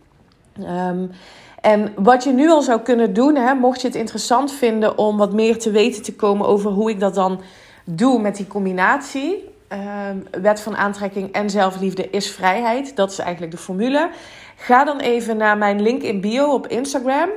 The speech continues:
En daar vind je een, ehm, een, ehm, link naar de gratis driedaagse videotraining. Kun je gewoon voor inschrijven. Dan krijg je iedere dag drie dagen lang een video. Leer ik je wat de wet van aantrekking is, hoe dat werkt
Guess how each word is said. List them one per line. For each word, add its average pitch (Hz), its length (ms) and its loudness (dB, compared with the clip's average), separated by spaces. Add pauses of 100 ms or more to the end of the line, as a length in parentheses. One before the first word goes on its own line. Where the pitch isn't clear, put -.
(140)
En 208 100 -8
daar 208 160 0
vind 233 240 -4
je 233 80 -4
een, 208 320 -4
ehm, 202 340 0 (160)
een, 196 300 -6
ehm, 190 380 -4
link 233 380 4
naar 202 440 2 (320)
de 196 220 0
gratis 214 540 2
driedaagse 202 560 0
videotraining. 180 1040 -2 (260)
Kun 247 120 0
je 233 140 2
gewoon 233 240 4
voor 233 100 -4
inschrijven. 202 540 0
Dan 196 280 -4
krijg 202 260 -2
je - 60 -12
iedere 208 220 -4
dag 190 400 2
drie 196 200 -4
dagen 185 300 0
lang 185 260 2 (340)
een 202 100 -4
video. 190 480 4
Leer 190 220 2
ik 202 120 -8
je 202 120 -2
wat 196 180 2
de 208 60 -8
wet 208 160 2
van 180 140 -6
aantrekking 185 500 -4
is, 180 120 -6
hoe 180 160 -2
dat 220 160 2
werkt 175 340 0